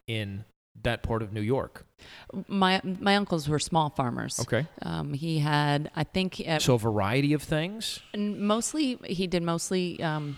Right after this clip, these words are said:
Speaker 2: cows.
Speaker 1: Okay.
Speaker 2: M-, uh, milk.
Speaker 1: A dairy
Speaker 2: And
Speaker 1: farm?
Speaker 2: Dairy farm.
Speaker 1: Nice.
Speaker 2: Mm-hmm,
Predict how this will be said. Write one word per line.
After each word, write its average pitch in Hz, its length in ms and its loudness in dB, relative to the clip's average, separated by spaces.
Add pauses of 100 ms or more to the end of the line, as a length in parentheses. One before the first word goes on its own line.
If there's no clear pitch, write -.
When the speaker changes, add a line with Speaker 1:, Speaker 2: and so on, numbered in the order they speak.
Speaker 2:
cows. 156 520 2 (180)
Speaker 1:
Okay. 131 280 4 (140)
Speaker 2:
M-, 135 200 -8
uh, 156 100 0
milk. 147 540 0 (320)
Speaker 1:
A 110 40 -8
dairy 107 260 4
Speaker 2:
And 107 60 2
Speaker 1:
farm? 113 300 0
Speaker 2:
Dairy 156 260 4
farm. 139 280 -2
Speaker 1:
Nice. 101 240 2
Speaker 2:
Mm-hmm, 175 220 2